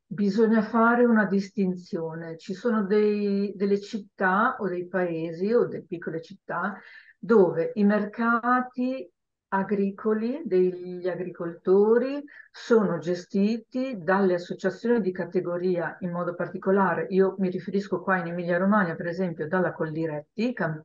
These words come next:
i mercati di Campagna Amica sono gestiti da Coldiretti e, ed è, e in,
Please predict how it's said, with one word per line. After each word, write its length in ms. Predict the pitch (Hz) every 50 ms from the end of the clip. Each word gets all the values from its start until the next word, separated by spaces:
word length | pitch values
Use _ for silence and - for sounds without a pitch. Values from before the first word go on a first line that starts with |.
| _
i 340 | - 202 170 160 160 160 - -
mercati 560 | - 190 165 160 151 - - 190 185 185 185 160
di 100 | 151 156
Campagna 500 | - 170 160 160 156 180 170 170 175 170
Amica 580 | 165 165 185 190 180 160 165 - 156 143 143 - - - - - - _
sono 280 | - - - 233 220 185
gestiti 420 | 156 170 165 - - 190 180 160
da 140 | 147 160 165
Coldiretti 1000 | - 202 202 208 226 247 226 214 175 170 165 - - - 214 214 226 240 233 - _ _ _ _ _ _ _ _ _ _
e, 540 | - 226 233 254 269 277 285 269 - - _ _ _ _ _ _ _ _ _ _ _ _ _
ed 220 | _ 226 240 214
è, 260 | 233 220 196 175 - -
e 140 | - 220 233
in, 140 | 226 208